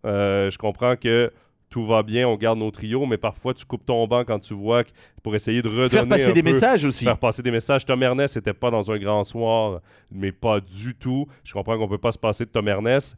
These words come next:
Speaker 2: Il est
Speaker 1: mais
Speaker 2: intouchable.
Speaker 1: il est intouchable, mais il y a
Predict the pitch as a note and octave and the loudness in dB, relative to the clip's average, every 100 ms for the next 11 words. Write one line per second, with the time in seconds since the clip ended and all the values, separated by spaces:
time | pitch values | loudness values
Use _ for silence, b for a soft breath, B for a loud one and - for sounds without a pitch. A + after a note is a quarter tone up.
0 | A2 B2+ C3 G#2+ A2 A2+ B2+ A2 - B2 | -4 0 2 2 4 4 4 2 -2 -2
1 | A2+ A2 - A2+ - C#3+ D3 B2+ - b | 2 2 0 -4 2 4 4 0 -10 b
2 | b G#2+ A2+ C3 D3 D3+ C3+ A#2+ - B2+ | b -4 2 4 4 4 0 -8 -14 -12
3 | G#2+ G#2+ A#2+ C3 C3 B2 | -4 2 4 6 4 2